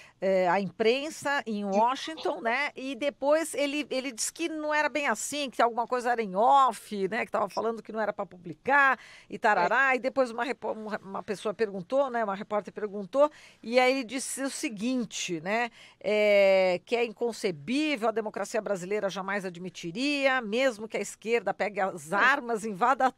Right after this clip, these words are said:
tudo, quebre e derrube à força o Palácio do Planalto, jamais apoiaria o A I cinco. Isso é inconcebível, não aceitaria jamais isso.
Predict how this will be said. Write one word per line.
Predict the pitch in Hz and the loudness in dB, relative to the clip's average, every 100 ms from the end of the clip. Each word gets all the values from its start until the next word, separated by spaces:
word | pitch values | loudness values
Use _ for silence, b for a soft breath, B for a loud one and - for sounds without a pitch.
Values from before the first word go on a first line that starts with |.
| - | -10
tudo, | - 269 226 208 | -10 -10 -10 -14
quebre | - 262 269 247 | 0 2 2 0
e | |
derrube | 226 214 233 240 214 B B | -2 -2 2 0 0 B B
à | 226 | 4
força | 226 247 262 - | 4 2 2 0
o | |
Palácio | - 214 220 | -2 -2 -2
do | 208 | -2
Planalto, | 226 214 220 254 - | 0 2 2 0 2
jamais | 254 247 226 277 269 | 0 2 4 4 4
apoiaria | 254 254 247 226 262 | 0 2 2 4 4
o | 247 | 4
A | 277 | 2
I | |
cinco. | - - 285 220 - B B - | 0 -6 -6 -6 -12 B B -10
Isso | 226 | -4
é | 277 | -4
inconcebível, | 269 277 294 240 165 254 285 214 | -2 -2 -2 -4 -4 -2 0 0
não | 220 | -2
aceitaria | - 277 - 254 247 254 | -4 -2 4 4 4 0
jamais | 240 240 262 | 2 0 -2
isso. | 220 240 | -2 -10